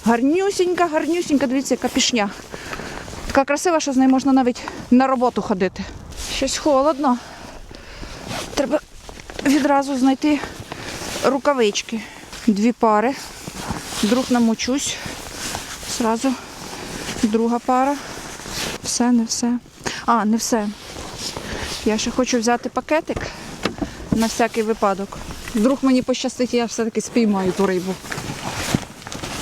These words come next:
А карасиків я люблю. Тож треба взяти на всякий пожарний пакет під карасів.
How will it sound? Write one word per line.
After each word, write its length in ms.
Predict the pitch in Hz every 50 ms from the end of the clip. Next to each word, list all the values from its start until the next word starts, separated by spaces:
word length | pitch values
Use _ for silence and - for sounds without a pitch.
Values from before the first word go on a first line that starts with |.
| - - - - - - - - - - - - - - - - - -
А 80 | 247
карасиків 760 | 233 - 269 269 254 247 262 269 - - 311 - - 339 311 247
я 180 | 262 277 302
люблю. 640 | 320 339 359 349 254 254 302 294 294 302 320 311 285 - - - - - - - - - - - - - - - - - - - - - - - - - - - - - - - - - - - - - - - - - - - -
Тож 200 | 226 202 - -
треба 240 | - 220 - 220
взяти 440 | 208 202 208 240 220 214 - 226 202 - - - - - - - - - - - - - - - -
на 140 | 277 302 302
всякий 360 | 269 - - - - - 214
пожарний 640 | - - 269 220 214 240 226 226 240 277 339 370 - - - - - - - - - - - - - - - - - - - - - - - - - - - - -
пакет 360 | - 240 - - - 269 269 - - - - - - - - - - -
під 80 | 226 -
карасів. 540 | - 240 226 220 214 - - 180 175 -